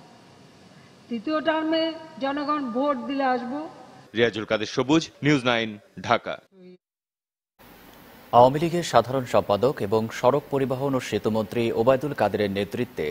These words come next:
Speaker 3: রেলযাত্রার মাধ্যমে দেশের উত্তরাঞ্চলে নির্বাচনী প্রচারণা শুরু করেছে ক্ষমতাসীন আওয়ামী লীগ।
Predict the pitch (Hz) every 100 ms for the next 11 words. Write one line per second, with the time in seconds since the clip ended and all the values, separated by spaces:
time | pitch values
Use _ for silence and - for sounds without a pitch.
0 | 82 120 123 131 123 131 127 104 107 -
1 | 117 120 98 95 107 - 120 - 135 135
2 | 131 123 131 123 - 117 110 135 147 143
3 | - 101 104 98 95 - 98 101 98 -
4 | 123 123 95 92 95 - 95 - 98 92
5 | 76 -